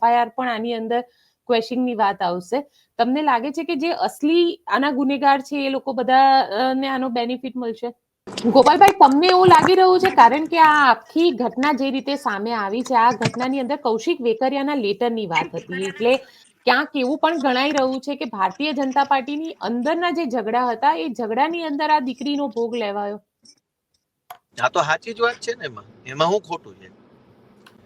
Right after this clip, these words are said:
Speaker 2: ભાજપના બે ગ્રુપ બાંધ્યા, એમાં આ દીકરીને વચ્ચે લાવવાની ક્યાં જરૂર છે?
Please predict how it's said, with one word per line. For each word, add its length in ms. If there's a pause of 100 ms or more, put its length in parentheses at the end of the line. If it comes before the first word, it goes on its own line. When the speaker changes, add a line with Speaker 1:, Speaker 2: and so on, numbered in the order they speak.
(360)
Speaker 2:
ભાજપના 680
બે 240
ગ્રુપ 280
બાંધ્યા, 600 (920)
એમાં 520
આ 140
દીકરીને 540
વચ્ચે 340
લાવવાની 440
ક્યાં 240
જરૂર 340
છે? 160